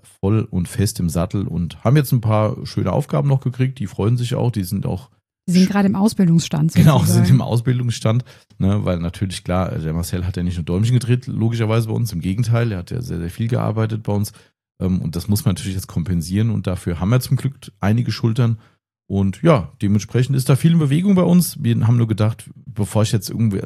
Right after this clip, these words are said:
Speaker 1: so einen Post mache, war jetzt nicht meins, das fand ich irgendwie dumm und unangemessen, aber ich dachte, die meisten Leute, die einen persönlichen Kontakt mit uns haben, hören Podcast und sind jetzt bestens informiert,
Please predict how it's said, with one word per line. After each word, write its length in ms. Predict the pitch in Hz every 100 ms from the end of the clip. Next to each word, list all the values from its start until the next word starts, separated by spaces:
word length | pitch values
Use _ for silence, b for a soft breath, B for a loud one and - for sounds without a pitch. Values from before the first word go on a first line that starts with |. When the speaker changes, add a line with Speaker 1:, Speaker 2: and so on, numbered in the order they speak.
| 90
Speaker 1:
so 140 | 98
einen 120 | 98
Post 400 | - 98 127 -
mache, 280 | 110 107 104
war 140 | 95 98
jetzt 160 | 98
nicht 160 | 101 -
meins, 360 | 87 110 117 -
das 180 | 95
fand 200 | - 90
ich 60 | -
irgendwie 220 | 98 90 -
dumm 240 | 98 120
und 180 | 101 - -
unangemessen, 720 | 113 117 113 104 101 98 104 B B _ -
aber 180 | 92
ich 160 | 92 -
dachte, 260 | 90 - 82
die 140 | 87
meisten 340 | 87 95 -
Leute, 140 | 87 90
die 60 |
einen 60 | 90
persönlichen 440 | - 82 85 92 90
Kontakt 340 | 85 87 -
mit 60 | 82
uns 140 | 85
haben, 160 | 80 82
hören 180 | 85
Podcast 500 | - - - 82 -
und 120 | - -
sind 180 | 76
jetzt 300 | - - -
bestens 340 | 101 107 - 98
informiert, 540 | 101 - 82 98 95